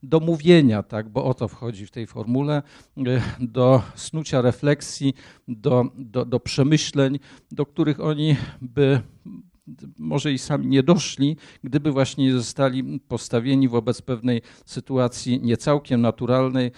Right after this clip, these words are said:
która właśnie stanowi p-, d-, dla nich pewien taki dodatkowy bodziec, y, i katalizator.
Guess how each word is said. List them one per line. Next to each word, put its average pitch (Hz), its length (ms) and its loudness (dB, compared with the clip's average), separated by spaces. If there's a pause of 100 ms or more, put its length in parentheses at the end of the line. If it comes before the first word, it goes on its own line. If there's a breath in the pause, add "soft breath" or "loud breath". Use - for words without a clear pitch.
(220 loud breath)
która 113 220 0
właśnie 110 280 -4
stanowi 113 480 -4
p-, 120 260 -6
d-, 113 200 -2
dla 107 180 -2
nich 107 160 -6
pewien 104 320 -2
taki 113 440 -2 (180)
dodatkowy 110 600 -2
bodziec, 110 560 2 (340 loud breath)
y, 120 140 2
i 120 140 -6
katalizator. 101 720 -8